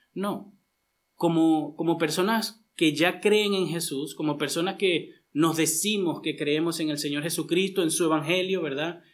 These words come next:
Que confiamos en la salvación por fe y por gracia, ya no hay condenación. Ya el Señor no nos castiga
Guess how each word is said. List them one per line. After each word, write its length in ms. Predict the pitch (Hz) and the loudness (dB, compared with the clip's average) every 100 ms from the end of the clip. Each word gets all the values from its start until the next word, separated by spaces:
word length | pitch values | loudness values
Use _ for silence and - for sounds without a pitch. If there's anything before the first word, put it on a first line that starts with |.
| _ _ | _ _
Que 120 | - | -6
confiamos 800 | 156 151 147 175 185 190 202 202 | 0 0 -2 0 2 4 2 0
en 80 | 175 | 2
la 80 | 160 | 2
salvación 680 | 165 151 143 - 165 180 180 | 0 -2 -2 -2 -2 -4 0
por 160 | 160 | -2
fe 360 | 147 - 175 185 | -2 -4 -4 -4
y 60 | 175 | -4
por 220 | 147 135 | -4 0
gracia, 520 | 147 190 202 208 - _ - - _ _ _ | 0 0 -2 -6 -10 _ -20 -20 _ _ _
ya 240 | - 120 143 | -12 -6 -4
no 140 | 175 | -4
hay 120 | 185 | -6
condenación. 680 | 190 202 202 202 226 143 - _ _ - - _ _ _ _ _ _ _ _ _ _ | -8 -6 -6 -8 -8 -10 -12 _ _ -20 -20 _ _ _ _ _ _ _ _ _ _
Ya 160 | - 139 | -4 -2
el 60 | 160 | 0
Señor 340 | 190 180 185 | 0 0 2
no 120 | 185 | 2
nos 220 | 190 185 | 2 0
castiga 800 | - 160 - 180 156 113 104 - | -2 -4 -4 -2 -2 -4 -8 -12